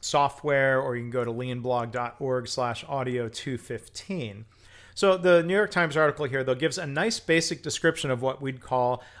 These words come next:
a two-bin Kanban system, a very simple and effective strategy. Now, I had the chance to visit Seattle Children's in August of two thousand nine,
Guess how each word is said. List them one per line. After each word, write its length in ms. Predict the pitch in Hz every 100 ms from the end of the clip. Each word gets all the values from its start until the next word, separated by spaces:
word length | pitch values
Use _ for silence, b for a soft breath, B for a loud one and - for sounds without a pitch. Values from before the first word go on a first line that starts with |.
| -
a 80 |
two-bin 580 | 160 - 170 135 131 127
Kanban 600 | - 196 208 170 120 107
system, 420 | - 110 - 110 113
a 60 |
very 240 | 131 175 196
simple 460 | - 147 - 147
and 120 | 156 131
effective 400 | - 107 127 113
strategy. 500 | 190 196 139 - 110 - B B B -
Now, 80 | 170
I 60 |
had 100 | 208
the 60 | 190
chance 260 | 196 185 -
to 60 |
visit 320 | 131 202 226
Seattle 300 | - 147 139
Children's 500 | 131 139 131 131 127
in 120 | 127 123
August 420 | 131 135 131 127
of 80 | 113
two 160 | 135
thousand 380 | 127 120 110 117
nine, 420 | 131 143 135 120